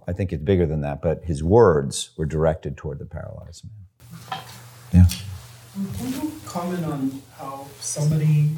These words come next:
Speaker 2: two, two people can hear the same words?
Speaker 1: Yeah.
Speaker 2: Same story,
Speaker 1: Mm-hmm.
Speaker 2: same group, and yet one has faith and then the other has a hardened heart? Or
Speaker 1: Yeah. Jesus was condemned to die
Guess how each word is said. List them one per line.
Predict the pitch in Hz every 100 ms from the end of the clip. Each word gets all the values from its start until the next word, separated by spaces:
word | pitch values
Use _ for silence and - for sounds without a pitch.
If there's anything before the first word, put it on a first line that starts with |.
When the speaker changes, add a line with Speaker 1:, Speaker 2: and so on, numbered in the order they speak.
| -
Speaker 2:
two, | - 151 156
two | - 196
people | 196 - 160
can | 156 139
hear | 151
the | -
same | - 151 139 131
words? | 120 139 160 - - - -
Speaker 1:
Yeah. | 80 76 - -
Speaker 2:
Same | - 151 156
story, | - - 262 262 262
Speaker 1:
Mm-hmm. | -
Speaker 2:
same | 80 87 92 - - - 135
group, | 135 127 - - - - - - - - -
and | 151
yet | 143 143 139
one | 143 147 147 143 - - -
has | 135 - -
faith | 135 131 -
and | 123 123
then | 123
the | 127
other | 123 123 123 120 - - - - - - -
has | -
a |
hardened | 107 104 123 117 120 120
heart? | 120
Or | 120 117 113 104 - - - - - - - - - - - - -
Speaker 1:
Yeah. | 123 143 - - _ _ _ _ - _ -
Jesus | 82 104 135 160 151
was | 117 101 -
condemned | - 98 87 92 113 131 123
to |
die | 104 85 101 87 67 78